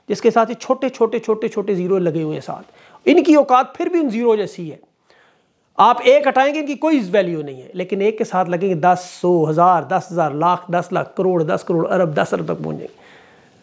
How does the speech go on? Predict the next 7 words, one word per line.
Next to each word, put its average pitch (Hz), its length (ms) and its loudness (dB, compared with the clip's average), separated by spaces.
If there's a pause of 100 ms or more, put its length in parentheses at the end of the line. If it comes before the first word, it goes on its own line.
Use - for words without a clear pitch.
(400)
इमरान 160 340 4
खान 214 320 4
को 220 220 4
प्रेस 214 360 -2
कॉन्फ्रेंस, 180 460 -2
ये 180 60 2
देखें, 185 220 -4